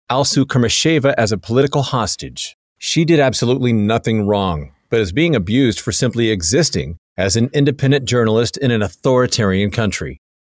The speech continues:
Since its invasion of Ukraine, Russia has only dialed up its attack on free speech, and this gross abuse of power must be condemned and stopped.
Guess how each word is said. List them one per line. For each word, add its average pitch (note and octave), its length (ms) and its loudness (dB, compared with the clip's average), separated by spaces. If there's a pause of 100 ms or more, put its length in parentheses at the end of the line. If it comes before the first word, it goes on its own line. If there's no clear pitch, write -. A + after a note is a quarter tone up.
Since D#3+ 300 0
its D#3 140 2
invasion F3 480 4
of D3 100 2
Ukraine, B2 720 0
Russia C#3 360 2
has A2+ 280 0
only D#3+ 360 2
dialed A#2+ 320 2
up A2 100 2
its B2 140 -4
attack G2+ 360 -2
on G2+ 120 0
free F2 260 -4
speech, - 580 -6
and E2+ 180 -6
this B2+ 180 0
gross C#3 340 2
abuse A2+ 380 0
of - 160 -4
power C#3 420 0
must A#2 300 0
be B2+ 100 0
condemned A#2 560 0
and A#2+ 160 0
stopped. - 540 -2